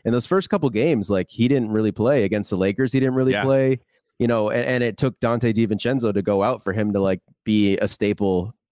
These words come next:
Speaker 1: in today's game, in the Kings game, I believe. And so, um, I think that would be a big surprise for me. Is there another one? Like, I, I actually haven't thought of this.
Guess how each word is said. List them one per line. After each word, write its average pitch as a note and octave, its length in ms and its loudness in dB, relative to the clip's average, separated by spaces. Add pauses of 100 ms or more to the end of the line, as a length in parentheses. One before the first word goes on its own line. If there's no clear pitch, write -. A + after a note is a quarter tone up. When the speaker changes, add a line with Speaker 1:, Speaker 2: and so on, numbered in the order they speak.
(360)
Speaker 1:
in F2+ 320 0
today's G#2+ 380 0
game, G#2 500 0 (520)
in F#2+ 240 0
the F2+ 80 0
Kings A2+ 440 0
game, B2 260 0
I A#2+ 100 2
believe. B2 640 2 (380)
And G2+ 160 0
so, F2+ 560 0 (120)
um, E2 640 -2 (520)
I A#2+ 60 0
think D#3 240 -2
that G2 180 -2
would B2 140 0
be B2+ 140 2
a B2+ 80 2
big B2+ 200 0
surprise C3 420 -2
for C#3 120 0
me. C3+ 200 2 (920)
Is C3 100 2
there A#3 100 4
another A2+ 380 2
one? F#3 220 2
Like, B2+ 140 0
I, A2+ 100 2
I A#2+ 180 0 (140)
actually D3+ 240 -2
haven't F#2 220 -2
thought G#2+ 220 -2
of F2 60 -4
this. - 420 -6